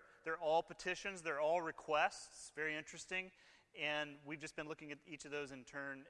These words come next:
And so the last two weeks, uh, today and next week, we're gonna look at the last two things in the prayer. Today we're gonna look at the amen, then we're gonna go backwards and look next week at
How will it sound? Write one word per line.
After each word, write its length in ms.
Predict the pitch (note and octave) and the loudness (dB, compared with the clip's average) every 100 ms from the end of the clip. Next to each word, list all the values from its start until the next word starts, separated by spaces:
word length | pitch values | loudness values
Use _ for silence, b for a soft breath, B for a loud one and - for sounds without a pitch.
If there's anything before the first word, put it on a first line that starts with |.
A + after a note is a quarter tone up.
| - | -12
And 160 | D3 C3+ | -12 -10
so 200 | - D3 | -4 -2
the 100 | C3 | 2
last 420 | D3 G3 G#3+ - | 6 6 6 0
two 220 | - A#3 | -2 -2
weeks, 540 | B3 D#3 C#3+ - - - b b b - | 0 -2 -4 -8 -14 -16 b b b -2
uh, 280 | C#3 C#3 C3+ | 2 2 2
today 320 | - D3+ D#3 | -2 0 2
and 100 | D3+ | 2
next 260 | C#3+ D3+ - | 0 -2 -2
week, 220 | C#3+ C3+ | -6 -4
we're 100 | D3 | -4
gonna 180 | D3+ F#3 | -4 -2
look 200 | F3 F3+ | -2 -2
at 80 | E3 | -2
the 80 | D3+ | -2
last 440 | C#3+ D#3 E3 - | 4 6 6 2
two 220 | - G3 | -6 -6
things 360 | F#3+ F3 E3 E3+ | -4 -4 -4 -6
in 120 | G3 | -8
the 80 | G3+ | -8
prayer. 360 | - G#3 A3 A3 | 0 2 2 0
Today 220 | - D3 | 0 0
we're 80 | E3 | 2
gonna 100 | E3 | 0
look 100 | D#3+ | -2
at 60 | D3+ | -4
the 160 | D3 | -4
amen, 340 | D3+ D3+ D3 D#3 | -2 -2 -2 -4
then 100 | D#3 | -4
we're 40 | |
gonna 120 | C#3+ | -6
go 120 | C3+ A#2 | -4 -4
backwards 600 | B2 C#3 D3 D#3+ D3+ B2+ - B B - | 2 2 2 -2 -6 -8 -16 B B -12
and 140 | C#3 | -6
look 180 | C#3+ C3+ | -6 -4
next 320 | C#3 C#3 - | -2 -2 -4
week 220 | C#3 C#3 - | -8 -8 -4
at 220 | D3 C#3+ | 0 0